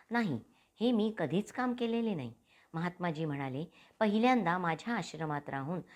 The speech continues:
संडास स्वच्छ करायला शिका. येथे तुमची कामे करण्यासाठी मला जर दहा नोकर ठेवायला लागले तर तुम्ही देशाची सेवा काय करणार?" युगायुगात ज्या ज्या थोर पुरुषाला राष्ट्राचा उद्धार करण्याची आकांक्षा होती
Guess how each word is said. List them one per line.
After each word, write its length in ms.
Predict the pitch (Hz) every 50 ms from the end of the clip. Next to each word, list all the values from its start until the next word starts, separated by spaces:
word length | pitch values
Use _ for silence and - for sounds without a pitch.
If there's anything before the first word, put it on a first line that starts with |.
| - - - - -
संडास 420 | 196 185 175 180 233 254 254 -
स्वच्छ 280 | - 233 226 - - 226
करायला 340 | 220 220 208 214 208 220 240
शिका. 300 | 240 196 - - - 123 120 - _ _ _ - - _ -
येथे 360 | 196 202 190 202 - 262 262 233
तुमची 320 | 196 175 165 - - 247
कामे 300 | 240 233 208 190 190 196
करण्यासाठी 680 | 185 185 170 165 160 160 156 - 180 175 - - 139 139 - - - - - -
मला 280 | 196 190 196 220 247
जर 220 | 226 175 185 190 180
दहा 320 | 170 156 139 143 185 233
नोकर 320 | 233 220 208 220 - 202
ठेवायला 400 | 185 - - 175 170 170 165 156
लागले 320 | 156 151 135 131 120 107 120 - - - - - -
तर 80 | 240 226
तुम्ही 300 | 226 - 226 208 240 220
देशाची 440 | 226 220 220 240 240 240 - 254 240
सेवा 260 | - 247 240 247 247
काय 200 | 247 269 269 262
करणार?" 360 | 262 202 165 147 143 135 127 - _ _ _ _ _ _ - - _ -
युगायुगात 720 | 190 190 175 156 220 254 269 233 185 156 135 170 202 233 220 170 -
ज्या 240 | 170 170 170 180 175 156
ज्या 180 | 208 226 269 302 - -
थोर 200 | - 240 220 220
पुरुषाला 600 | 220 196 170 151 - - 165 160 151 147 135 127 - - - - - -
राष्ट्राचा 640 | 180 190 180 - - - 220 233 226 226 - 196 180 - -
उद्धार 380 | 165 151 131 127 135 165 202 247
करण्याची 520 | 240 - 247 220 196 175 160 139 - 170
आकांक्षा 500 | 156 143 - - 160 175 196 - - 233
होती 320 | 208 156 - - 113 120